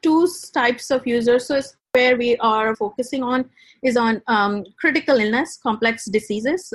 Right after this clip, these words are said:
uh, like cancer, because it's a sudden change in a patient's life and a family's life, and, and they have to handle a lot of things on their own.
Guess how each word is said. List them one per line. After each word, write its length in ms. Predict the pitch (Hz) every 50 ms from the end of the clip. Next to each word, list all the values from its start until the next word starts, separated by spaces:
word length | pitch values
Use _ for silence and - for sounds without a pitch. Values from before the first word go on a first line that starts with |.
| - 214
uh, 180 | 208 202 202
like 240 | - 190 208 226 -
cancer, 500 | 254 226 220 180 - - 277 294 311 302 - _ _ _ _ _
because 480 | - 233 233 233 220 214 214 - - _ _
it's 240 | 240 226 226 - -
a 60 | 233
sudden 400 | 233 - 254 240 269 269 277 277
change 520 | - - 254 220 185 185 196 - - - - _
in 160 | 233 220 208
a 160 | 202 202 190 - _ _
patient's 380 | 233 233 226 - 214 202 - -
life 340 | 196 196 190 165 180 226 226 - _ -
and 480 | 202 196 190 185 185 190 190 185 190 - _ _ _ _ _ _ _ _ _ _ _ _ _ _ _ _ _ _ -
a 60 | 190
family's 500 | - - 220 185 190 214 214 208 214 208
life, 320 | 214 190 175 180 196 226 - _ _ _ - - - - - -
and, 480 | 208 208 214 208 208 202 202 190 196 - - - _
and 160 | - 277 262
they 60 | 269 277
have 180 | 247 233 233
to 80 | 233 -
handle 480 | - 247 214 226 226 240 233 196 208
a 20 | 202
lot 320 | 196 190 185 202 214 208
of 160 | 214 202 -
things 320 | - 233 196 190 180 185 -
on 200 | - 196 190 185
their 200 | 180 170 - -
own. 320 | 190 185 202 226 269 320